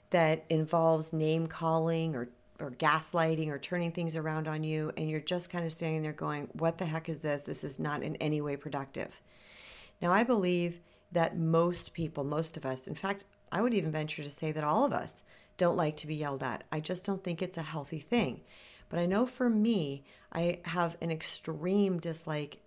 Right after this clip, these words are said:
for this because I was raised with a father that was either completely quiet and ignored us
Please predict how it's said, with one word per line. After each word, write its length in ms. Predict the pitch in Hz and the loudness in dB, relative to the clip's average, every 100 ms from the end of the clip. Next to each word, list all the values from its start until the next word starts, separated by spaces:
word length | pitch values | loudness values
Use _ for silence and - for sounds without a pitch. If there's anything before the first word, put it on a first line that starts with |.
| - | -10
for 180 | 156 151 | -6 -4
this 300 | 147 143 - | -4 -4 -4
because 560 | 156 156 160 151 151 - - - | -6 -6 -4 -4 -6 -16 -20 -10
I 100 | - | -2
was 260 | 160 160 - | 0 0 -2
raised 600 | 143 170 190 165 160 - - - - | 0 0 2 2 0 -6 -10 -18 -6
with 320 | 151 147 - | -4 -4 -4
a 80 | 151 | -8
father 800 | 143 - 202 247 185 151 143 151 - - - - | -8 -6 -2 0 0 -2 -4 -8 -14 -20 -12 -2
that 160 | 170 | 0
was 260 | 180 170 - | 0 -2 -2
either 240 | 175 165 | 0 0
completely 760 | 165 147 - - 180 196 - 247 | -2 -6 -8 -4 0 0 0 -2
quiet 600 | - - 160 160 185 202 | -2 0 2 4 0 -2
and 140 | 160 160 | -4 -4
ignored 420 | 156 135 143 185 | -2 -2 0 0
us 380 | 247 254 - | 0 -2 -6